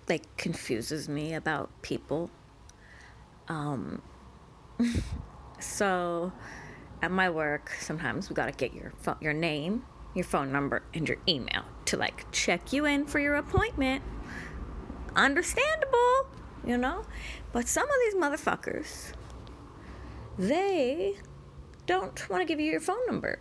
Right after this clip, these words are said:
or your email. They're, eh, not even the last name. They're so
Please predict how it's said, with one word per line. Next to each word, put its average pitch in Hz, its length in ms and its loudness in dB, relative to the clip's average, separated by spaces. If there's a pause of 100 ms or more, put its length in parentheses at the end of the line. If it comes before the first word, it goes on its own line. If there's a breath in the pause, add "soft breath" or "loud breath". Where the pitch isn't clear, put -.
or 160 120 2
your 165 140 2
email. 508 560 2
They're, 190 220 6 (100)
eh, 185 160 6
not 285 220 8
even 539 200 4
the 539 160 6 (120)
last - 160 -2 (180)
name. - 120 2 (280 loud breath)
They're 196 220 4
so 349 540 4